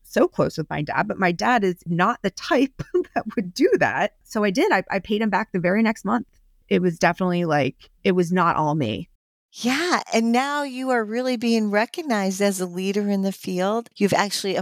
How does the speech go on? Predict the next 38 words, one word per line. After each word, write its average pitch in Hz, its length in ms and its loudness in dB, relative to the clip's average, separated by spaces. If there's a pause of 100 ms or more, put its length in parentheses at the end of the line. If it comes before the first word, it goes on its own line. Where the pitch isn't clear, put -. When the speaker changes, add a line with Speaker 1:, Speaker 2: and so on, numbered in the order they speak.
Speaker 2:
pioneer 190 720 -2
changing 202 560 0
the 190 100 0
way 180 280 0
that 175 320 0
people 190 320 -8
can 180 240 -6
get 160 320 -2
help 175 440 -2
and 180 140 -4
services, 208 840 0
which 220 200 2
is 220 100 2
incredible. 233 960 -2
And 208 120 2
if 196 120 -4
you 208 120 -2
hadn't 214 400 -2
had 202 360 -2
the, 180 320 2 (180)
I 240 60 2
don't 247 180 2
know, 190 140 2
like 185 220 -2
you 214 140 0
said, 220 220 0
the 185 100 -2
fearlessness 254 1160 0 (120)
<laughs> - 120 -20
to 233 160 0
do 233 320 2
it, 196 240 -4
so 214 260 -8
many 247 300 -2
people 220 460 -8
wouldn't 208 320 2
be 202 120 -2
benefiting. 180 840 -2